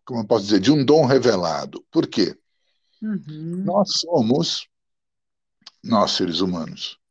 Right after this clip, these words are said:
Speaker 1: nós somos,
Speaker 2: Uhum.
Speaker 1: é, muito aparentados com os animais,
Speaker 2: Uhum.
Speaker 1: no sentido de que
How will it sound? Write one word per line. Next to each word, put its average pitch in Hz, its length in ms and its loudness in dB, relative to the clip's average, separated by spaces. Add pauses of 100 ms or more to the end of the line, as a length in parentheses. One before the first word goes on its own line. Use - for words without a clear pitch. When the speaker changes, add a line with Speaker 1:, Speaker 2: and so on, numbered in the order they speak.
Speaker 1:
nós 147 200 -2
somos, 135 400 0
Speaker 2:
Uhum. 180 120 -12 (100)
Speaker 1:
é, 113 180 -4 (100)
muito 190 460 0
aparentados 98 800 0
com 85 160 -12
os 78 140 -8
animais, 76 880 -10 (600)
Speaker 2:
Uhum. 175 260 -6
Speaker 1:
no 117 180 -4
sentido 139 440 -6 (600)
de 98 220 -10
que 101 640 0